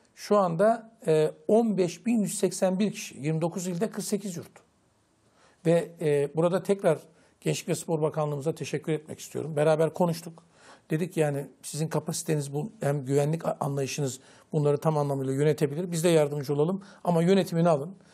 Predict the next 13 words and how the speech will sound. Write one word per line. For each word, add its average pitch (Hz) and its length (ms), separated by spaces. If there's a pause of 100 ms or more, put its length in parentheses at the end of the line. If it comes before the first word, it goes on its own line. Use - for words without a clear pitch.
(180)
Biz 170 100
hepsini 190 280
İçişleri 170 320
Bakanlığı 160 340
olarak 156 260
yönetimini 156 360
aldık. 156 260 (320)
Gençlik 151 280
Spor 175 280
Bakanlığı 160 340
ile 160 160
beraber 143 340
yönetiyoruz. 165 520